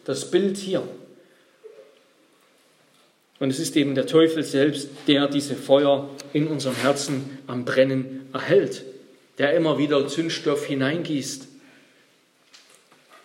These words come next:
Ja, wir sind, wenn wir uns das so ansehen, liebe Geschwister, wir sind zu sorglos im Umgang mit diesem Feuer. Wir nehmen das Reden zu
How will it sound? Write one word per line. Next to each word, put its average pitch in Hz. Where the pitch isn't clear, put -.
Ja, 131
wir 135
sind, 170
wenn 135
wir 143
uns 147
das -
so 151
ansehen, 170
liebe 139
Geschwister, 135
wir 127
sind 202
zu 208
sorglos -
im 143
Umgang 135
mit -
diesem 131
Feuer. 117
Wir 135
nehmen 190
das 131
Reden 160
zu 170